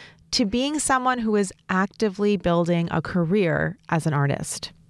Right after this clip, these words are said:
So if you missed that, go check it out.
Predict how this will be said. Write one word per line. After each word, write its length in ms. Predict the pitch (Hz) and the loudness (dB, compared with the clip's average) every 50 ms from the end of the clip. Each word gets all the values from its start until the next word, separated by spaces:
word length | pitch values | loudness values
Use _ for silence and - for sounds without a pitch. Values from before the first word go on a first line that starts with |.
| _ _ _ _ - | _ _ _ _ -8
So 360 | - - 254 233 220 214 214 | -4 0 2 4 4 4 2
if 240 | - 214 196 - - | 0 -4 -6 -4 -2
you 80 | 202 202 | 0 2
missed 260 | 254 339 370 - - | 2 2 0 0 0
that, 280 | - 190 196 226 - - - _ - | 2 2 2 2 0 -4 -8 _ -4
go 180 | 185 196 175 180 | 0 0 0 2
check 240 | 180 - 214 196 208 | 0 0 0 0 2
it 80 | 262 | 2
out. 280 | 233 170 165 - - | 2 4 2 2 0